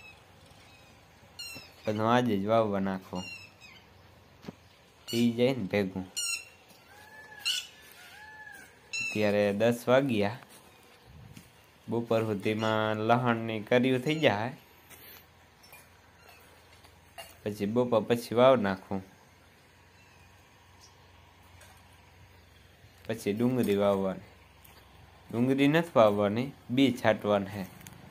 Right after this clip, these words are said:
બી છાંટી દેવાનું રોગું. પછી કપારી ફેરવી દઈએ એટલે હાલ ઉગી જાય.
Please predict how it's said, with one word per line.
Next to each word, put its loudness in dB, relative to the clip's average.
બી 0
છાંટી 2
દેવાનું 0
રોગું. -4
પછી -6
કપારી 6
ફેરવી 4
દઈએ -2
એટલે -2
હાલ 4
ઉગી 0
જાય. -12